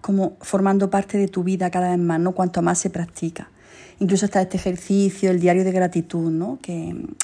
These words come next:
por la noche, antes de acostarte, tú tengas una libretita en tu mesita de noche y escribas tres cosas, ¿no? Por las que te sientas agradecido.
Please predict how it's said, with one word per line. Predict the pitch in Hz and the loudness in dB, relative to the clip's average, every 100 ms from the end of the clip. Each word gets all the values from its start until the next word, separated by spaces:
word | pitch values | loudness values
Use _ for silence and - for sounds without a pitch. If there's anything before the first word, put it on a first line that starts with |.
| - | -4
por | 185 | 0
la | 175 | 2
noche, | 170 175 175 - | 2 2 0 -2
antes | 185 185 | -4 -2
de | 170 | -2
acostarte, | 170 175 - 180 - 185 175 | -4 -6 -4 -6 -4 -4 -4
tú | 175 175 | -4 -2
tengas | 185 180 | 2 4
una | 180 | 4
libretita | 175 180 175 175 | 4 2 0 -2
en | 175 | 0
tu | 175 | -2
mesita | 175 - 180 | -4 0 2
de | 170 | 4
noche | 165 170 175 | 2 0 -4
y | |
escribas | 175 - 180 175 | -4 -4 -4 -4
tres | 185 175 | -4 -6
cosas, | - 180 175 170 | -4 -4 -2 -2
¿no? | 165 214 320 - - - - - - | 0 0 -4 -12 -20 -20 -20 -20 2
Por | 208 | 4
las | 190 190 | 6 4
que | - 190 185 185 | -2 -2 2 2
te | 180 | 0
sientas | 180 - 180 180 175 175 | 0 4 4 4 0 0
agradecido. | 175 175 170 170 - 180 165 | -2 -2 -2 -4 -4 -4 -4